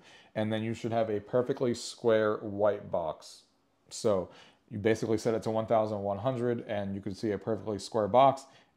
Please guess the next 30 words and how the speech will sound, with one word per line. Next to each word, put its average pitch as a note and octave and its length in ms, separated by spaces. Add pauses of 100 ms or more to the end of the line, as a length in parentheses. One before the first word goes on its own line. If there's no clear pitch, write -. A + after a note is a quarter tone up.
and F2 100
then E2 120
you F2 80
go F#2 100
ahead F#2 160
and F#2 100
hit - 180
next. C3+ 540 (280)
And F#2+ 140
again, G2+ 300
you're A#2 100
gonna G#2 120
do G2 140
the F#2+ 60
same A2 300
thing A2 180
on G#2+ 200
the G2 80
next G#2 260
screen A2+ 280
here, A#2+ 220
and A#2+ 180
you're G2+ 100
gonna G2 120
find G#2 280
yourself G#2+ 440
at G2 100
the G2+ 80
same B2+ 280
thing. A2+ 340